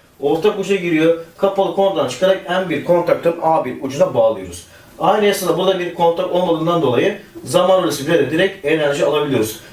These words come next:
Bunları da ister burada, isterseniz zaman rölesi birin kom ucuna kablo geldiğinden dolayı buradan A birine kablo bağlayabiliriz. Şimdi yine hattımızı alıyoruz. Normalde zaman rölelerinde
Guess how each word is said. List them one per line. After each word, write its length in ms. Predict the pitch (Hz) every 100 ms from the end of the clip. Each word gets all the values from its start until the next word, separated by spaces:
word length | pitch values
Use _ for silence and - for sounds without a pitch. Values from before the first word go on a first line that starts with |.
| - 170
Bunları 320 | 202 202 196
da 40 |
ister 380 | 160 - - 143
burada, 340 | 170 160 165 - - -
isterseniz 540 | 175 - 185 175 156
zaman 220 | 151 175
rölesi 220 | 175 160 156
birin 180 | 160
kom 220 | - 170 165
ucuna 340 | 160 139 - - - -
kablo 280 | 127 160
geldiğinden 360 | 170 160 170 170
dolayı 380 | 147 156 156 156
buradan 360 | 160 139 123 -
A 260 | 156 160
birine 340 | 117 120 160 185 - - -
kablo 380 | 165 147 127 120
bağlayabiliriz. 1120 | 120 113 151 185 - - _ 135 131 117 -
Şimdi 260 | - 208 208
yine 120 | 208
hattımızı 560 | 196 190 202 190 196
alıyoruz. 520 | 165 165 143 107 - - - - - -
Normalde 480 | 139 202 208 190 190
zaman 380 | 160 202 196 202
rölelerinde 720 | 190 165 143 139 170 175